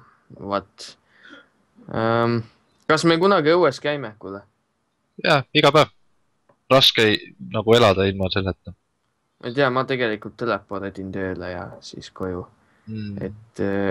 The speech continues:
Speaker 1: õues käik on tegelikult, jah. Nüüd, nüüd on asi nii hulluks läinud, et kui ma õue astun, siis, siis päike põletab mu ära lihtsalt, siis ma olen tuhk.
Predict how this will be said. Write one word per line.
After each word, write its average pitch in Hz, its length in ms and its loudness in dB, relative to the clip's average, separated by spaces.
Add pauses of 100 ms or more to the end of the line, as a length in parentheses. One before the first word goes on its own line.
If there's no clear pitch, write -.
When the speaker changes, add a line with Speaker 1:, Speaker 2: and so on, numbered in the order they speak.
Speaker 1:
õues 107 360 2
käik - 520 -2
on 98 240 -2
tegelikult, 104 560 0 (180)
jah. 104 300 2 (1120)
Nüüd, 139 200 4
nüüd 143 240 6
on 131 100 6
asi 127 260 2
nii 131 120 4
hulluks 120 380 2
läinud, 104 240 -2
et 101 100 -8
kui 110 120 -4
ma 107 220 2
õue 113 340 4
astun, 107 400 -2
siis, 101 320 -8
siis - 280 -8
päike 110 440 -2
põletab 104 580 0
mu 104 140 -6
ära 101 220 -2
lihtsalt, - 400 -14
siis - 220 -18
ma 95 140 -6
olen 95 160 -8
tuhk. - 460 -2